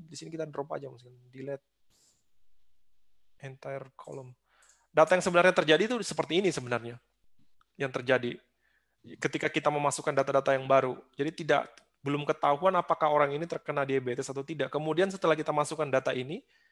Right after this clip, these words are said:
yang terjadi adalah klasifikasinya sekian. Jadi nol, satu, jadi nol itu negatif. Dari empat orang itu hanya satu yang diprediksi sebagai,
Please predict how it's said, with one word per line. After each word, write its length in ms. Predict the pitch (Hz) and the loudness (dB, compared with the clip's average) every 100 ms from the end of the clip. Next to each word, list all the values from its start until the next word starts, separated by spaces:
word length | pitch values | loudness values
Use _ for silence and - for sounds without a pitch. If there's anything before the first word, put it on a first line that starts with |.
| _ - | _ -2
yang 160 | 156 | 0
terjadi 480 | 156 139 131 147 196 | 0 4 2 4 0
adalah 320 | 135 139 214 202 _ _ | 2 2 0 -4 _ _
klasifikasinya 600 | 143 143 147 143 135 175 | -4 -4 -6 -4 -4 -4
sekian. 520 | 180 175 175 139 127 127 | -8 -4 -4 -4 -6 -10
Jadi 160 | 143 | -8
nol, 320 | 139 131 131 | -2 -2 -2
satu, 400 | - 127 - 196 | -4 -6 -6 -8
jadi 160 | 131 135 | -8 -2
nol 240 | 135 131 | 0 2
itu 80 | 135 | 0
negatif. 560 | 139 127 120 180 - _ _ _ | -4 -2 -2 -4 -14 _ _ _
Dari 240 | - 139 147 | -2 -2 0
empat 320 | 147 147 147 | 2 2 4
orang 240 | 147 139 | 2 2
itu 160 | 139 233 165 | -6 -4 -2
hanya 160 | 151 | 0
satu 400 | 147 139 139 190 | 0 0 0 -2
yang 160 | 185 165 | -2 -2
diprediksi 640 | 143 135 135 123 - 156 | -6 -4 -4 -4 -8 -10
sebagai, 640 | - 123 117 127 135 147 | -10 -8 -6 -4 -6 -6